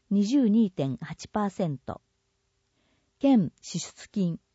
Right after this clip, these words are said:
十七億二千五百四十三万円。十三点七パーセント。市負担金。市の一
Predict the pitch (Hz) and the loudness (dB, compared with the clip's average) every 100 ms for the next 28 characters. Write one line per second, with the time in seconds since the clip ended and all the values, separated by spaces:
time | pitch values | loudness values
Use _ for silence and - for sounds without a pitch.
0 | _ _ _ _ - 196 269 277 269 262 | _ _ _ _ -4 2 4 4 4 4
1 | 208 - 143 139 - 165 180 302 262 170 | 2 -2 -8 -8 -6 -4 -2 2 2 2
2 | 165 175 - 180 226 233 151 143 - 196 | -2 -2 -2 0 2 2 2 -4 -2 -2
3 | 185 180 160 151 147 147 _ _ _ _ | 0 -2 -2 -4 -6 -8 _ _ _ _
4 | _ _ _ - 160 233 226 220 185 - | _ _ _ -14 -2 -2 0 -2 -2 -4
5 | 127 120 160 180 190 175 - 147 123 - | -6 -4 -4 -4 -4 -6 -4 -6 -6 -12
6 | - _ _ _ _ _ _ _ _ _ | -16 _ _ _ _ _ _ _ _ _
7 | _ - - 262 254 - - 214 202 - | _ -14 -4 -4 -4 -8 -2 0 0 -4
8 | 180 170 190 _ _ _ _ _ _ _ | -4 -4 -8 _ _ _ _ _ _ _
9 | _ _ - 302 247 - 156 | _ _ -4 2 2 0 -6